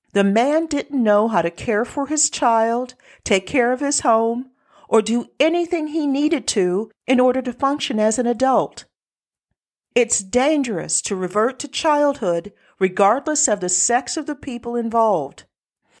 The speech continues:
It's also really tempting and therefore a very alluring trick. Trick number seven, negging. If you're relatively young, you probably know this one.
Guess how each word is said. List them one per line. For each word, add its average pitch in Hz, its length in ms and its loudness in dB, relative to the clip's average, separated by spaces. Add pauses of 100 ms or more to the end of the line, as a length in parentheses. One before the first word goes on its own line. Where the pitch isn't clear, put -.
(120)
It's 202 220 0
also 302 440 2
really 220 500 0
tempting 254 800 -4 (440)
and 190 220 2
therefore 196 760 0 (160)
a 175 140 2
very 165 640 0 (100)
alluring 175 800 0
trick. - 580 -6 (1400)
Trick 254 380 0
number 277 260 0
seven, 226 680 0 (540)
negging. 196 800 -2 (880)
If 190 220 -4
you're 214 100 2
relatively 285 640 0
young, 262 540 -2 (300)
you 285 120 0
probably 277 500 0
know 302 260 2
this 202 300 -2
one. 143 300 -12